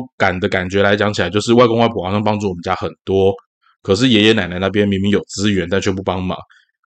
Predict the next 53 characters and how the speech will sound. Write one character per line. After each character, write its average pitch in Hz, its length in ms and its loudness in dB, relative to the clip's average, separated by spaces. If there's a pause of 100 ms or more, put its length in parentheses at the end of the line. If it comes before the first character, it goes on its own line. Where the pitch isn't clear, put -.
(160)
那 185 140 4
长 123 200 2
大 139 160 4
之 123 60 4
后 127 80 6
才 123 140 4
发 113 180 4
现 113 140 0
一 101 40 -2
件 101 200 -2
事 104 180 -4
情： 90 180 -8
第 123 160 4
一 131 60 2
个， 117 160 4 (680)
人 131 120 4
家 196 120 4
不 202 80 4
帮 170 180 4
你 123 80 4
可 104 100 0
能 95 180 -2
有 92 100 -2
人 92 120 -4
家 107 120 6
的 98 120 2
道 87 200 2
理， - 80 -10 (300)
<laughs> 98 300 -6
然 107 120 4
后 135 80 4
第 156 140 4
二 143 60 8
件 139 140 4
事 127 140 -2
情 98 180 -2
是， 110 260 0 (540)
呃， 90 420 -4 (120)
就 190 200 6
算 127 360 4
是 98 600 2 (360)
家 113 280 4
人， 92 240 0 (200)
好 92 180 -2
像 110 240 0
也 90 100 -4
没 87 140 -6
有 98 160 -2
一 - 120 0
直 90 260 -8
帮 90 160 -4
忙 78 160 -8
的 82 80 -12